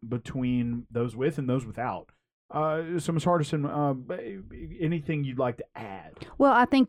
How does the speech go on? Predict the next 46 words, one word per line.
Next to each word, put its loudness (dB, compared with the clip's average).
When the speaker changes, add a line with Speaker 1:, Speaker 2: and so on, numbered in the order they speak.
Speaker 2:
I 4
think 4
that's 4
important, 6
is 2
to -4
be 6
able 8
to 6
look 6
at 2
that 2
digital 8
gap 6
that 4
we're 6
looking 6
at 6
and 6
being 6
able 6
to 6
make 6
sure 4
that 4
we 6
see 6
not 8
only 8
the 6
underserved, 8
but 4
also 8
mostly 8
the 4
unserved, 6
the 2
people 4
that 6
don't 6
have 4
access 2
to 0
internet 6
at 2
all. 6